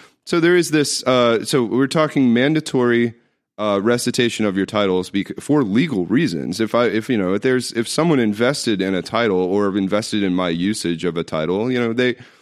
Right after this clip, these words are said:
they deserve, uh, return on their investment. Uh, so i-, i-, in the nature of that, like, if I, um, if I'm sort of a title carrier, or, or I think a popular role here is going to be sort of a, um, I'm gonna, to use a coarse term, title launderer.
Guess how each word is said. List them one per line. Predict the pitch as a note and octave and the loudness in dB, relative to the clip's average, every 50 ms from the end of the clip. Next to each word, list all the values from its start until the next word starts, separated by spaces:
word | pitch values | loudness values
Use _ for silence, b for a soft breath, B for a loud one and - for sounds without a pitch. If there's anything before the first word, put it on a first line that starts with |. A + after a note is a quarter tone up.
| B B B _ - | B B B _ -4
they | C3 C#3 D3 | -2 0 0
deserve, | C#3 C#3 C#3 B2 A2 G2+ A2 A#2+ A#2+ G#2 G#2 G2+ G2+ A2+ A2+ E2 - | 2 0 -2 -2 0 0 2 2 4 2 2 0 -2 -6 -10 -6 -2
uh, | F#2 G2+ G2+ G2 G2 F#2+ | 0 2 2 2 2 0
return | F#2+ G#2+ - - D3 C#3 B2 | 0 -2 -2 -2 0 0 0
on | A2 G2 | 0 0
their | G2 F#2 F2+ F2+ | 0 0 0 -2
investment. | F2 F2 G#2+ A2+ A#2 - - D#2 D#2 C#2+ - _ _ _ _ _ _ _ _ _ - | -2 0 0 -2 -2 -2 -6 -6 -8 -8 -8 _ _ _ _ _ _ _ _ _ -6
Uh, | F2 F2+ E2+ E2 D#2 D#2 F2+ F#2 - _ _ _ | -4 -2 -2 0 -2 -2 -4 -6 -12 _ _ _
so | - - - - G#2 G2+ F#2+ F#2 F2 - - | -14 -6 -2 0 0 2 2 0 -2 -4 -4
i-, | - A2 A2 F#2 - | -2 -2 -2 -2 -4
i-, | - G#2 G2 F#2 - | -6 -10 -10 -6 -2
in | A#2 B2+ B2+ | 0 0 2
the | A#2 G#2+ G2+ | 2 2 0
nature | A2 B2 D#3 - - G2 | 0 0 -2 -2 -2 -2
of | F2 E2 | -2 0
that, | F2+ F2+ F2+ F2 D#2+ | 0 0 0 0 0
like, | G2 F#2+ F#2 - | -2 -2 -2 -4
if | F#2 E2 - | -4 -2 0
I, | G2+ A2+ A#2 A2+ A#2 A2 b b b b b b b _ _ _ _ - | 0 2 2 0 0 -2 b b b b b b b _ _ _ _ -8
um, | G2+ G2+ G2 F#2+ F#2+ F#2 F#2+ F#2+ F#2 F#2+ - | -6 -4 -4 -2 -2 -2 -2 -4 -4 -4 -4
if | G#2 G#2+ - | -4 -2 0
I'm | B2 B2 B2+ C3 C3 B2 F#2+ | 0 2 2 2 2 0 0
sort | - - C3 B2+ A#2 | -2 -2 0 0 0
of | G2 F#2+ | 0 -2
a | |
title | F#2+ - B2+ A#2+ A#2+ A#2+ G2+ F2+ | -4 -2 -2 0 0 0 -2 -4
carrier, | - - A#2 A#2 B2 A#2 G#2 G2+ F#2 F2+ F2+ E2+ | -4 -2 -2 0 0 0 0 0 0 0 0 0
or, | G2+ B2 A#2+ A#2+ A#2 - | 0 0 0 0 0 -2
or | C3 C3+ C#3 | 0 0 0
I | C3+ C3+ | 0 0
think | - - E3 D3 | 0 -2 -2 -2
a | C#3+ | -4
popular | B2 - - - A#2+ B2 - - B2 A2 G#2 G2 | -6 -6 -4 -2 -2 -2 0 0 0 2 2 2
role | G2 G2+ G2+ G#2+ A2+ A2+ | 2 2 2 2 0 0
here | A2+ B2+ B2 B2+ B2+ | 0 0 0 0 0
is | A2+ G#2 | -2 -2
going | - G2+ G2+ G2+ | -2 -2 -2 -2
to | G2+ | -2
be | F#2+ G2+ G2 | -2 -2 -2
sort | - - A2 G#2+ G#2+ | -2 -2 0 0 0
of | F#2+ F2+ | 0 -2
a, | F2+ E2 - - | -4 -4 -6 -6
um, | F2+ G2+ G2+ G2 E2 - | -4 -4 -4 -4 -4 -4
I'm | G2 A2 | -2 -2
gonna, | A2 A2 G2+ F#2+ E2+ D2+ - _ _ _ _ _ | 0 0 0 -2 -4 -6 -10 _ _ _ _ _
to | - - A#2 | -6 -4 -2
use | G2+ G2+ A2 G#2 G#2 | 0 0 0 0 -2
a | F#2+ | -4
coarse | - - B2 A#2 A2 | -2 -2 -2 -2 -4
term, | - - G#2+ F#2+ F#2 F2+ | -4 -4 -2 -2 0 -2
title | F2+ - A2 A2 A#2 A#2+ A#2 | -2 -2 0 0 0 0 0
launderer. | A2 A2+ A2+ A#2 B2 B2+ B2+ C3+ C#3 C#3+ D3 | 0 0 0 2 2 2 2 0 0 -2 -4